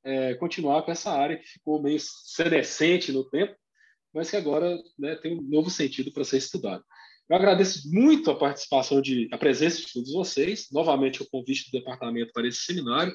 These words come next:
a pessoa da, do professor Ronald Dickman, a quem eu tenho um apreço enorme, quero agradecer muito pelo contato, a professora Carol, né, por, por facilitar, por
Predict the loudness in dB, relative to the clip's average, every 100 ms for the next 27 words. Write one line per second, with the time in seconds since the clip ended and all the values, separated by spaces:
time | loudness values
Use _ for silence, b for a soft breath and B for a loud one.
0 | B B B B B -4 2 2 2 4
1 | 6 6 6 4 0 -8 -8 -8 -6 -4
2 | -2 -2 -2 -4 -4 -6 -6 -12 -12 -12
3 | -8 -4 0 2 2 0 -14 _ 2 6
4 | 8 8 8 4 0 B B B B -2
5 | 2 4 6 4 4 2 2 2 2 2
6 | -2 -4 0 0 -2 -12 _ _ _ -4
7 | 0 0 0 4 6 6 6 8 4 2
8 | -2 -6 -14 _ -8 0 2 2 0 -2
9 | -2 -2 0 2 0 -4